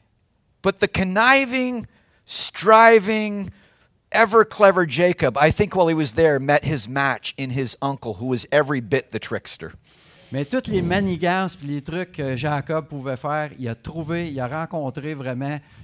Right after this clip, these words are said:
Speaker 2: quelqu'un à sa mesure dans son oncle Laban.
Speaker 1: He liked one of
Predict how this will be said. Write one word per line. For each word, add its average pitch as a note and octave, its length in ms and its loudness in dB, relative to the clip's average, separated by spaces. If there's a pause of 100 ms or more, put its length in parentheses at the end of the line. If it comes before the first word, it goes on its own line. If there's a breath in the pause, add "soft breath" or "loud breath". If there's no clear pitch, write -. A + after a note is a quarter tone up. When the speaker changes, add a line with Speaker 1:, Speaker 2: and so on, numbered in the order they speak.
Speaker 2:
quelqu'un D#3 380 -4
à C3+ 40 -4
sa B2+ 200 -8
mesure B2+ 420 -6
dans B2+ 160 -8
son A2+ 300 -10
oncle B2+ 280 -8
Laban. G#2 360 -8 (600 soft breath)
Speaker 1:
He G#3+ 180 4
liked G#3+ 380 8
one E3+ 200 4
of C3+ 340 -2